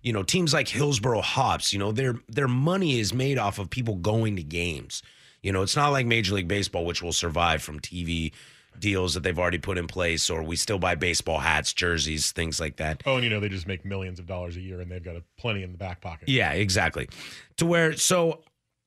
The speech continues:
Speaker 1: I think it's interesting that these are being retracted, and the excuse right now is due to the downturn of the economy. However,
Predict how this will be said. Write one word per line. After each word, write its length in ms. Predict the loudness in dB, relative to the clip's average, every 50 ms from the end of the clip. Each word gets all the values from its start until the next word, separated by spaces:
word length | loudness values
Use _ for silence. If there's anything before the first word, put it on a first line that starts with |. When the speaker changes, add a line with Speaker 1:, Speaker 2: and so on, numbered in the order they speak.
| _ _
Speaker 1:
I 100 | 0 2
think 200 | 2 2 2 2
it's 120 | 2 2 2
interesting 420 | 2 2 2 2 2 4 4 4 4
that 160 | 2 2 2
these 300 | 2 2 2 4 4 2
are 120 | 2 2
being 380 | 2 0 0 2 2 2 2 0
retracted, 480 | 0 0 2 2 2 2 2 2 2
and 100 | 2 2
the 80 | 2 2
excuse 380 | 2 0 0 2 2 2 2 2
right 160 | 2 2 2
now 220 | 2 4 4 2
is 120 | 2 0 0
due 160 | -2 -2 -2
to 120 | -2 -2 -4
the 140 | -4 -2
downturn 520 | 0 2 4 4 4 2 2 0 0 0 0
of 60 | 0
the 140 | 0 -2 -4
economy. 420 | -4 -2 -2 0 0 0 0 -2
However, 640 | -4 -4 -4 -2 0 2 4 4 4 4 2 0